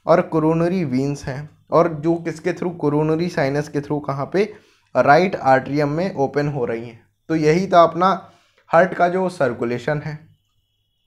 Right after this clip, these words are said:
हार्ट का खुद का सर्कुलेशन, यानी कि कौन सा?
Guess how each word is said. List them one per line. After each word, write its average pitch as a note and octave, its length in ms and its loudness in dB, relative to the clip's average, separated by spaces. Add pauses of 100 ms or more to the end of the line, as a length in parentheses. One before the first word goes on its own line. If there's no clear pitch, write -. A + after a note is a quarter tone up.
(420)
हार्ट C#3 240 -4
का D3 140 0
खुद E3 260 -4
का D#3+ 120 2
सर्कुलेशन, C3 600 -2
यानी C3+ 280 0
कि C#3+ 120 -2
कौन B2+ 260 -2
सा? G3+ 300 -2